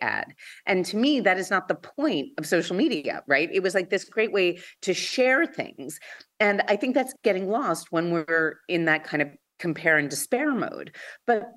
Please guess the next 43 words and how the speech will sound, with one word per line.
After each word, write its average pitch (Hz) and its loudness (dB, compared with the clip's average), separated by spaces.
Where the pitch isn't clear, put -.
Pinterest 349 -2
is 185 -2
this 196 -6
kind 208 -2
of - -12
proactive, 214 2
build 269 2
your 190 0
own 170 0
world, 180 -2
learn 269 2
your 240 -2
own 170 0
things. 147 -2
I 175 4
have 196 2
a 196 4
whole 254 0
board 208 2
called 156 0
Good 190 0
to 190 -10
Know, 196 2
which 143 -4
is 160 -4
everything 220 0
about, 156 4
like, 156 -2
the 160 0
name 160 -2
of 143 0
every 160 0
collar 180 0
or 139 0
sleeve 175 -2
that 160 2
was 143 -2
ever 156 4
invented 139 0
in 131 -4
fashion, 127 -2
or, 147 4
uh, 139 4